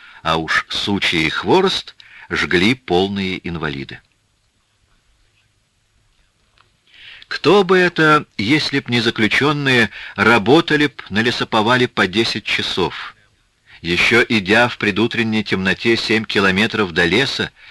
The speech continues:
и столько же вечером назад — при тридцатиградусном морозе,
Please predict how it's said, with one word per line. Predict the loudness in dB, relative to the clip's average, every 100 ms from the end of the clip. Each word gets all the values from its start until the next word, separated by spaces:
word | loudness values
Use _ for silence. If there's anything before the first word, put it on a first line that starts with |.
| -20 -16
и | -6 -6
столько | -4 0 0 0
же | 2 2
вечером | 2 0 -2 -4
назад — | -4 -4 0 -2 -2 -14 _ -20 _ _ _
при | 0 4 2
тридцатиградусном | 2 -4 -2 -4 -4 0 2 2 0 -4 -4
морозе, | -2 -2 0 -2 -4 -8